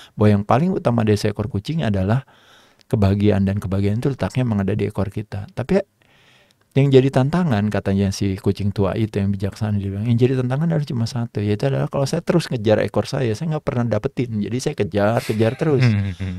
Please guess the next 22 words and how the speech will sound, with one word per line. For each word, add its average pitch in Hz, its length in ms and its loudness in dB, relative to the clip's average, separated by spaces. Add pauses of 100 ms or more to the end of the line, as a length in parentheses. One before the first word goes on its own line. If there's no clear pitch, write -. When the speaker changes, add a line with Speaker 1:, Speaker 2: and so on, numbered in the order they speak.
(160)
Speaker 1:
Nah, 101 180 0
apa 175 220 4
yang 156 80 4
saya 120 160 -2
lakukan? 113 320 0
Saya 135 160 0
hanya 147 100 0
melakukan 120 340 0
dua 101 200 0
hal. 98 340 0
Satu, 127 460 0
yang 107 140 0
saya 101 180 0
lakukan 117 320 -4
adalah 110 320 -2 (260)
saya - 180 0
melakukan 127 460 2
segala 113 220 0
sesuatu 110 300 0
dengan 110 260 2
senang 104 320 0
hati. 107 400 -6